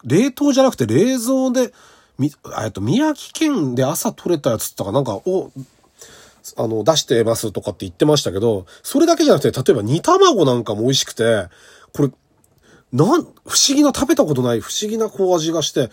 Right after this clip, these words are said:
「これ美味しいですよね」って言ったら、ちょっとね、あの、教えてくれましたね。まあ、ちょっと柚子が隠し味になってるみたいですけど、あんまり美味しいって言うから、あの、喜んで、あの、くれて、名刺もらったりして、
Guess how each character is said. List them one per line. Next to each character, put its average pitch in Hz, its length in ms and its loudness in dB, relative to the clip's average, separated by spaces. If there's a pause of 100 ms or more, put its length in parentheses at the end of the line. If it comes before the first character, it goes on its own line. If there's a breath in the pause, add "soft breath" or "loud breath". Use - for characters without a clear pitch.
(360 soft breath)
「こ - 140 -2
れ 131 80 4
美 110 180 -4
味 - 80 -10
し - 160 -2
い 233 40 -6
で 214 100 0
す 147 100 -6
よ 139 60 -2
ね」 143 100 0
っ - 20 0
て 139 100 -12
言 - 20 -10
っ - 20 -10
た 104 60 -6
ら、 110 40 -4
ち - 80 -4
ょ 262 40 -2
っ - 20 -6
と 135 140 -4
ね、 113 80 0
あ - 20 -2
の、 101 220 -4
教 127 280 -2
え 254 40 0
て 285 80 0
く 247 100 -4
れ 233 80 4
ま 226 80 4
し - 60 -6
た - 80 -12
ね。 87 100 -12 (400)
ま 151 80 -2
あ、 - 20 0
ち 147 80 -4
ょ 254 40 -2
っ - 20 -6
と 151 60 -2
柚 240 120 2
子 320 140 2
が 190 160 -2
隠 117 120 -12
し - 140 0
味 123 140 0
に 107 60 -6
な 101 80 -8
っ - 20 -20
て - 80 -8
る 101 60 -6
み 98 60 -12
た 98 80 -10
い - 20 -10
で 90 40 -10
す - 80 -16
け 110 60 -6
ど、 117 300 -4 (1120 soft breath)
あ 233 100 0
ん 277 60 -2
ま 330 160 2
り 294 100 4
美 277 60 0
味 269 60 2
し - 120 0
い 262 40 0
っ - 20 -4
て 208 80 -14
言 120 100 0
う 104 40 -4
か 113 100 0
ら、 107 140 0
あ 107 160 -6
の、 123 400 -4
喜 202 140 2
ん 160 60 0
で、 107 160 -4 (160)
あ 127 60 -12
の、 104 240 -8 (100)
く 131 140 -2
れ 120 100 0
て、 110 160 -4
名 143 180 2
刺 135 180 -2
も 131 80 0
ら 131 80 -2
っ 120 60 -8
た 131 120 -6
り 101 80 -8
し - 60 -10
て、 - 200 -16